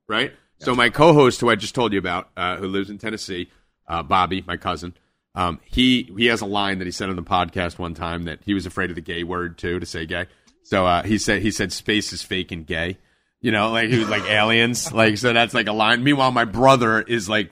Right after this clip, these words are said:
Speaker 1: literally, we think he is a lizard person. Like, he worships aliens so much. And I'm in between. So for me, it's like,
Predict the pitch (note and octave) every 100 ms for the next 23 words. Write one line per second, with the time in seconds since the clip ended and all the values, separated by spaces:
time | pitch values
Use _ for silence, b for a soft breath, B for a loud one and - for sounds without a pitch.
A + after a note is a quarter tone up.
0 | A2 A2 A#2 A#2 G#2+ G#2 A#2 G#2+ G#2+ G#2+
1 | G2 G#2 F#2 F#2+ E2 F#2+ - F#2+ F2+ F2
2 | F#2 F#2+ - E2 G#2+ F#2 F#2 F2+ - G2
3 | D3+ B2+ D3+ F3+ G3 F#3 - G#3+ F2 -
4 | _ _ _ _ C#3 C3+ C#3 E3+ G3 D3+
5 | C#3